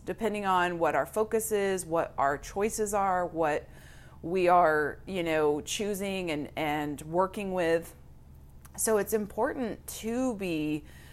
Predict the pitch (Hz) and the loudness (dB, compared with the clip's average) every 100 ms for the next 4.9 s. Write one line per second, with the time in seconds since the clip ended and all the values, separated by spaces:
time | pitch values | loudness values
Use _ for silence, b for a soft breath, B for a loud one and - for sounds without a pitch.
0 | B B - 185 170 170 165 190 214 196 | B B -2 8 10 10 6 4 4 4
1 | - - 185 190 311 262 185 147 - - | -2 -8 -6 -4 0 -2 0 0 0 -6
2 | 165 139 135 - - - - - - 190 | -2 -2 -2 -6 -10 -14 -14 -12 -6 -2
3 | 170 165 165 - 180 - - 214 196 196 | 0 0 -2 -6 -4 -2 -2 0 2 2
4 | - 180 196 214 185 170 160 143 | 4 4 4 2 2 2 2 -2